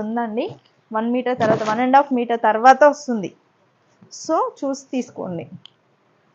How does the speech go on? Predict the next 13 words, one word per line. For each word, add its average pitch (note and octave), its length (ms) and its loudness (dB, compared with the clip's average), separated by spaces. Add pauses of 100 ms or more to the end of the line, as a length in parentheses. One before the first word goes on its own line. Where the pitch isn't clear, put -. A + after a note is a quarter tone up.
వన్ A3+ 140 -6
అండ్ A#3 140 0
హాఫ్ A#3+ 200 -6
మీటర్ A3 300 -4
తర్వాత G3+ 260 -4 (120)
వస్తుంది. G3 320 -12 (100)
ఒక్కొక్కరి B3 460 -2
హైట్, G#3 360 -2 (160)
పర్సనాలిటీని G#3+ 640 -4
బట్టి G3 180 -6 (100)
కూడా A3+ 140 -2 (100)
కొంచెం G#3+ 320 -8 (360)
మనకి A3+ 200 -4